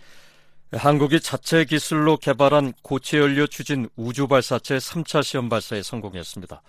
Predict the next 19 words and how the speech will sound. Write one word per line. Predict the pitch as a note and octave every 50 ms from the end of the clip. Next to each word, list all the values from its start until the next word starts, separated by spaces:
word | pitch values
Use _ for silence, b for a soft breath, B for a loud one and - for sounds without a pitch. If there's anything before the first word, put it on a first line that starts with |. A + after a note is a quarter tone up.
| B B B B B B B B B B B B - F#2+ -
지난 | - - B2 C3+ D3+ C3
이천이십 | G#2 A2 B2 - - E3 C#3+ A#2+ A2 - - C3
년 | B2 B2+ B2+ G2+ D#2+ F2+ C#3 - b b b b b b
한미 | - - B2+ B2+ C3+ C#3+ D3+ C3
미사일 | A2 A#2+ A2 - C3+ C#3 D3+ D3+
지침 | C#3 - C3 - - - C3+ C3
개정으로 | - - B2 A2+ G#2+ A#2+ A#2 A2+ G#2+ G#2+ A#2+ C3 D#3 D#3 B B B B B -
우주 | A#2 A#2 B2 B2 D3 D3+ C#3+
발사체 | D3+ C#3 C3+ - - C#3 B2+ - - C3 A2 F#2+ -
고체 | - - B2 A#2 - - - C#3
연료 | C3+ C3+ C3+ C#3+
사용 | C3+ - - C3+ C3 C3 B2
제한이 | - - B2 A#2+ A#2 C3+
완전 | C#3 G#2+ F2+ F#2 G#2+ G#2+ A#2+ B2 A#2 A#2 A2+ A2 G2 - -
해제되면서 | A2 A2 A2 G2 G#2 F2+ G2 G2 F#2 - F#2 D2+ E2+ G#2+ - B B B B B B B _
한국의 | E2 E2+ - A2+ A#2 A2 G#2+ G2+ A#2 G#2 G2 -
우주 | - B2 B2+ C3+ - D3 C3+
발사체 | D3 C3+ B2+ - C#3 B2 - D#3
개발에 | C#3+ - C#3+ A#2+ B2 A2 A2 E2+